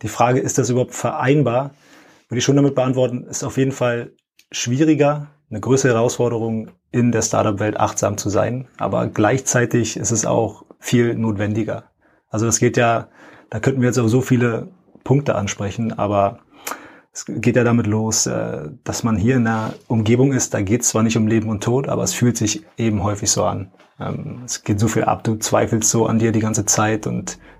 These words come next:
jetzt könnten wir über Stress sprechen. Und Achtsamkeit als wirklich was Notwendiges, als dass es so die Selbstwahrnehmung stärkt. Also überhaupt zu verstehen,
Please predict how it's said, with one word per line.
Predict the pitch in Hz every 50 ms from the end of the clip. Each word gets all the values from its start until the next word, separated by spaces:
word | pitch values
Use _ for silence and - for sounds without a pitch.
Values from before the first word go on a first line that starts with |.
| _ -
jetzt | 113 - -
könnten | - 113 -
wir | 117
über | 113 104 107
Stress | - - - 117 110
sprechen. | - - - 113 107 - - 117 117 120
Und | - - 110 104 104 101 - - -
Achtsamkeit | - 120 113 - - - 120 117 110 - - 113 113 107 - - - _ - - - _ _ _
als | _ 107 98 107
wirklich | 127 - 120 101
was | 113 120 117 - - -
Notwendiges, | 131 120 123 131 110 104 117 117 131 135 127 120 107 117 123 123 - -
als | 113 110 -
dass | - 120 107 -
es | 120 -
so | - 123 117 113
die | 110 113 110 110 110 - - -
Selbstwahrnehmung | 113 107 110 123 127 131 - - - 117 113 110 113 107 104 107 107
stärkt. | - - - - - - - - - _ _ _ - _ - _
Also | - 113 104 101 -
überhaupt | 131 110 120 113 104 95 107 123 139 139 - - -
zu | - - -
verstehen, | 120 - 117 113 - - 123 123 131 131 131 131 - -